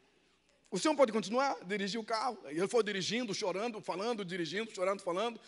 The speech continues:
Chegou lá no, no aeroporto. E quando Deus falou assim, "Olha, e aí? Vai, vai embora agora sim, do nada, não vai falar nada?" "Tá bom, senhor, eu vou fazer." Falei, "Ô, senhor, é, desculpa, posso falar com você?" "Pode." Falei assim, "O senhor não sabe, mas eu sou pastor."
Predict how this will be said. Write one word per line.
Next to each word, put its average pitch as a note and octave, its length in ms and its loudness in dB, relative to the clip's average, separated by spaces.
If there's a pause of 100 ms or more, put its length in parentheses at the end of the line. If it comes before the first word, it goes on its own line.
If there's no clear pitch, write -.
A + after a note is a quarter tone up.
(180)
Chegou A3+ 240 4
lá A3 280 2
no, F3+ 160 -6
no E3 80 -6
aeroporto. C4 680 4 (880)
E G3 340 -6
quando F#3+ 120 -2
Deus G3 140 2
falou G3 160 -2
assim, G#3 120 -6
"Olha, D#3 200 -2
e F3+ 120 4
aí? F#3 400 0
Vai, F3+ 300 0
vai F#3 220 0
embora G#3 280 4
agora G#3+ 300 2
sim, A3 300 -6
do F3 100 -6
nada, G3+ 400 0
não F#3+ 80 -4
vai G3 100 -4
falar F#3 200 -2
nada?" B3+ 360 -6 (160)
"Tá G#3 120 -4
bom, F#3+ 160 -4
senhor, E3 180 -6
eu E3+ 60 -6
vou F3+ 100 -6
fazer." F3 500 -2 (320)
Falei, B3+ 160 -2
"Ô, B3+ 80 2
senhor, A3+ 320 -4 (360)
é, A#3 100 -4
desculpa, B3+ 300 -6
posso D#4 160 -4
falar A3 160 2
com F#3+ 100 -6
você?" G3+ 340 2
"Pode." D#3+ 520 -4
Falei F#3 160 -4
assim, - 140 -12
"O D#3 40 -10
senhor G#3 160 -4
não A#3 100 -2
sabe, F3 480 -6 (220)
mas D#3+ 200 -4
eu F#3 80 0
sou F#3+ 140 -4
pastor." F3+ 440 -12